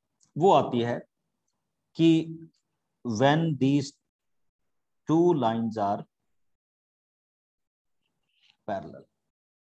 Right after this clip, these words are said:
okay, and one transversal line intersect them। ये transversal line है जिसने इनको क्या कर, intersect कर दिया। तो you will find that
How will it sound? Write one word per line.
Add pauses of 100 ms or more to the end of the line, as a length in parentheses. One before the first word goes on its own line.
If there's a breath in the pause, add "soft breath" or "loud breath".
(1000)
okay, (1800 soft breath)
and
one
transversal
line
intersect (120)
them। (1600)
ये
transversal
line
है
जिसने
इनको
क्या
कर, (840)
intersect
कर
दिया। (120)
तो
you
will
find
that